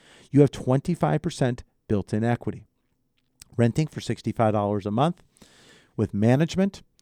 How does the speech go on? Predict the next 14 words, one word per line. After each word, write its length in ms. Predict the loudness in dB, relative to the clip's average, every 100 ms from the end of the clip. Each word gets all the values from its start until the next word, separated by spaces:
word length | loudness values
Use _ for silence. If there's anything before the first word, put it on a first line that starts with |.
| _ _
with, 220 | -10 -10 _ _
uh, 280 | -6 -4 -4 -8 -20
city 300 | -2 0 0
tax, 480 | 0 0 0 -6 -18 _ _ _ _
county 300 | 0 2 2
tax, 540 | 2 0 2 -2 -8 -18 _ _ _
a 40 | -2
little 180 | 0 4
bit 140 | 4
of 80 | 2
insurance, 680 | -4 0 2 2 -2 -10 -18 _
uh, 240 | -2 -2 -2
built 360 | 0 0 0
in. 260 | 2 2